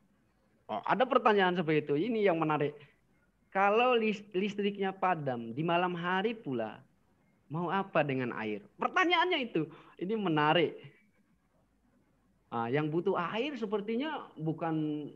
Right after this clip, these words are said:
bukan, eh, apa, eh, apa, bangunan atau rumah atau orang yang di dalam itu, tapi mungkin ada, ada yang, yang menggelitik ya,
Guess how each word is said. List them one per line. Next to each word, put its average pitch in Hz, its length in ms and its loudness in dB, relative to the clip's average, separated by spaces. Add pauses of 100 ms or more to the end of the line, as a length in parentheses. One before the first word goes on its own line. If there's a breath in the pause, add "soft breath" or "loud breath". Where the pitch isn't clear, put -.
bukan, 135 880 -4 (320)
eh, 104 400 -6
apa, 190 480 -6 (640)
eh, 135 760 0 (200)
apa, 202 240 -6
bangunan 151 800 2
atau 185 240 0
rumah 165 560 0
atau 156 160 0
orang 180 400 4
yang 160 80 0
di 151 80 2
dalam 143 320 2
itu, 143 400 -2 (320)
tapi 269 320 -2
mungkin 151 640 2
ada, 190 240 6
ada 190 400 6
yang, 180 240 0
yang 170 220 2 (100)
menggelitik 165 640 0
ya, 131 320 0